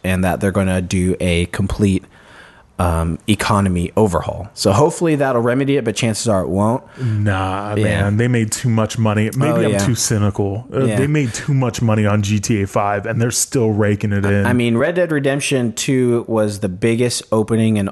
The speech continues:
Speaker 1: all of enter-, biggest opening weekend, uh, in all of entertainment history. The biggest opening would be G T A five 'cause that was released in the middle of the week.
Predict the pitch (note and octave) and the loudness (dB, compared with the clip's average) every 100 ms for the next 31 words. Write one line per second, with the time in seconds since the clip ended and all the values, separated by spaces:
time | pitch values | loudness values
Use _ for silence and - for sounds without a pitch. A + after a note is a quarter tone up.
0 | - G#2 A2 G#2 G#2+ G2+ G2+ - _ - | 0 2 2 0 -2 -2 -4 -8 _ -6
1 | C3+ B2+ - A#2 A2 G2+ G2 A2 - F2 | 0 0 2 0 2 0 2 0 0 -4
2 | D#2+ - - G2 F#2+ G2 G2 G2 F#2 F#2 | -4 -8 -2 2 2 2 2 2 0 -2
3 | F#2+ - F2+ F2+ F#2+ G2 - F2+ E2+ G2+ | -2 -2 -4 -4 -4 -4 -4 -4 -2 -2
4 | F#2+ - F2+ - F2 E2 E2+ D#2+ E2 E2+ | -2 -2 -4 -2 -4 -4 -4 -6 -6 -4
5 | D#2 - D#2+ D#2+ - - - - - F#2+ | -4 -2 -2 -2 -6 -20 -20 -8 -2 2
6 | F2+ F2 F2+ F2+ - F2 F2 F2 E2+ E2 | 2 0 0 0 0 0 0 0 0 -2
7 | E2+ E2 - | -4 -4 -6